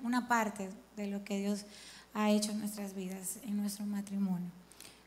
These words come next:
Cómo Dios de la nada volvió a edificar,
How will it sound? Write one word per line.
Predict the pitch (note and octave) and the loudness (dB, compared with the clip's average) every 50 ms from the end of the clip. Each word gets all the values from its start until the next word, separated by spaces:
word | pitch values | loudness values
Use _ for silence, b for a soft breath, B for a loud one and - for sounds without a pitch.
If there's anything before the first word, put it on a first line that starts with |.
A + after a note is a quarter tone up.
| B - | B -4
Cómo | - G#3 G#3 A3+ A#3 A#3 A#3 | 0 2 4 6 8 8 8
Dios | A3+ A3+ A3+ A#3 A3+ G#3+ G3+ G3+ - - - - - - - - - - | 8 8 8 8 8 8 6 4 4 4 2 2 0 -4 -10 -10 -2 4
de | A3 G#3 | 4 4
la | G#3 G#3+ G#3 | 6 4 4
nada | A3+ C4 C#4+ C#4 C4 A3 A3 A#3 - - - - - - - - - - - - - - - | 6 6 8 8 8 6 4 2 -2 -6 -12 -16 -18 -20 -20 -20 -20 -20 -20 -20 -20 -16 -8
volvió | A3 G#3 G#3 G3+ G3 G3+ G#3 G#3 G#3+ G#3+ G#3 G#3 G#3+ - - - - | -6 -4 -4 -2 0 0 2 4 4 4 2 0 -2 -8 -14 -16 -14
a | - A3 G#3+ G3+ G3 G3 | -10 -8 -6 -6 -4 -4
edificar, | G3+ G3+ G#3 G#3 - G#3 G#3 - A#3+ A#3 A3+ A3+ | -2 -2 -2 -2 -4 -2 2 6 6 6 6 4